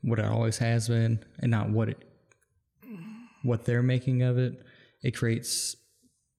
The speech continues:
just a barrier that they're just gonna keep throwing rocks over.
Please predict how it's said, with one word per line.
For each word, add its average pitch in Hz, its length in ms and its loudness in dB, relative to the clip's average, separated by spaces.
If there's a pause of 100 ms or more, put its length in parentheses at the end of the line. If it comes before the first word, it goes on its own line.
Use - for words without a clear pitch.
(120)
just - 240 0
a 120 60 2
barrier 110 880 2 (720)
that 113 120 0
they're 110 140 2
just 104 180 -2
gonna 107 140 -2
keep - 220 -6
throwing 107 240 -2
rocks 110 360 -4
over. 120 360 -6